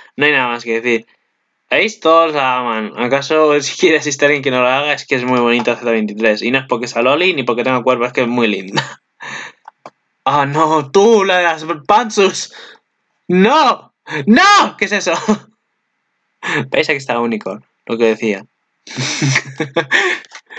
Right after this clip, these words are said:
Es que, es que me cago en Azul. <laughs> Es que me cago en Azul. En fin, pues nada más. Son cortos. Dos capítulos, tristemente. O sea, lo que dije, ¿no? Ocho minutos, ¿veis? Ocho minutos dura.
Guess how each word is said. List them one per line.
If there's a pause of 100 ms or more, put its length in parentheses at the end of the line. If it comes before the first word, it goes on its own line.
(300)
Es
que,
es
que
me
cago
en
Azul. (280)
<laughs>
Es
que
me
cago
en
Azul. (440)
En
fin, (340)
pues
nada
más. (180)
Son
cortos. (840)
Dos
capítulos,
tristemente.
O
sea, (180)
lo
que
dije,
¿no?
Ocho
minutos,
¿veis?
Ocho
minutos
dura.